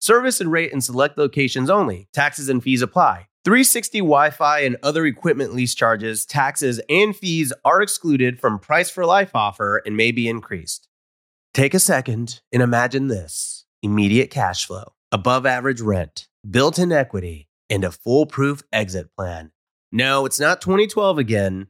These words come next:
This is just what it's like to invest with Integra Development Group. They've simplified the real estate investing process so everyone can invest. With their new construction single-family rent-to-own homes, you'll get aggressively priced, brand new properties that have tenants in place now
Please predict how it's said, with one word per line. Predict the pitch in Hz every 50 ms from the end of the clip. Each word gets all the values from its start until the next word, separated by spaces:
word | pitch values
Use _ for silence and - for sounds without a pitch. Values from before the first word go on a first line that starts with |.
| _ -
This | 117 165 208 - 226
is | 214 180
just | 120 127 147 170 170 -
what | 160 156
it's | 151 123 -
like | 135 131 131 -
to | - 135
invest | 117 113 104 139 180 160 123 - - - - _ -
with | 120 123
Integra | 135 123 113 - - 151 151 143 147 139
Development | 123 127 113 120 156 185 156 - 110 101 92 92
Group. | 87 85 82 71 - _ _ _ _ _
They've | - 156 202 240 240
simplified | - 247 233 214 214 190 - 170 175 165
the | 147 127
real | 131 151 151 143
estate | - - 156 139
investing | 135 131 123 160 - - - 175 147 120
process | - 127 113 110 - - 117 110 110 110 -
so | - 127 123 - - _ -
everyone | 160 170 170 156 160 147 135 127 120 113 104
can | - 123 107
invest. | 104 104 92 92 87 85 - - - - _ _ _ _ _ _ -
With | 113 107
their | 127 120
new | 117 135 185 208
construction | 190 214 190 180 - 202 175 175 - - 170 156
single-family | - 170 160 156 147 135 - 151 143 143 143 147 135
rent-to-own | 113 117 131 139 127 147 - - 170 196 208 208 170
homes, | 143 127 113 110 110 110 113 117 - _
you'll | - 151 170
get | 165 175 156
aggressively | 139 107 92 110 123 135 - - 175 180 196 175
priced, | - - 135 123 117 117 117 - - _
brand | - 123 139 165 202 208
new | 214 208 202
properties | 208 196 175 165 165 165 143 139 131
that | 117 127 120
have | 127 123 104 92
tenants | - - 156 185 190 - 185
in | 175 165
place | - 185 180 170 - -
now | 185 220 226 214 165 131 120 117 120 123 _